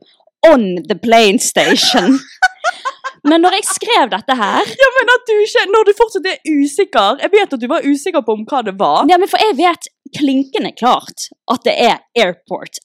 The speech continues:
Speaker 1: At
Speaker 2: Det
Speaker 1: the
Speaker 2: virker
Speaker 1: airport.
Speaker 2: ikke sånn.
Speaker 1: Jo, det vet jeg. Jeg er sekser i
Speaker 2: Hvorfor skrev du
Speaker 1: engelsk. Jeg vet ikke,
Speaker 2: Jeg
Speaker 1: jeg
Speaker 2: er
Speaker 1: hadde
Speaker 2: sekser!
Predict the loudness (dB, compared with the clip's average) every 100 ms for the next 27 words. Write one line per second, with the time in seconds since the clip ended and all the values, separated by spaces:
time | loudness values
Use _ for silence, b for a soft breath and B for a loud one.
0 | -14 -14 -12 -4 4 6 6 4 4 2
1 | 2 0 0 0 0 -2 0 0 0 2
2 | 4 4 2 -2 -2 -6 -6 -6 0 0
3 | 0 -2 -4 -4 -2 0 2 2 2 0
4 | -2 -4 -12 -20 -6 -2 -2 0 2 4
5 | 4 4 4 4 2 2 2